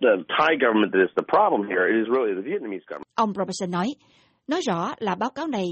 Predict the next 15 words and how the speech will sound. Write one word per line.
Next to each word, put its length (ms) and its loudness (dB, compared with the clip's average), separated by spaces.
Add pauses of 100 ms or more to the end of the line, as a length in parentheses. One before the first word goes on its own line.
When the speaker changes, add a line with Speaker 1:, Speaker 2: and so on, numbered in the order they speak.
(120)
Speaker 2:
chẳng 320 -4
nói 260 -4
về 200 -4 (100)
chính 160 -6
phủ 140 -8
Thái. 240 -4 (580)
Chúng 140 -6
tôi 120 -4
ngạc 220 -6
nhiên 280 -4
khi 180 -8
thấy 160 -8
chính 200 -8
phủ 140 -8
Thái 300 -6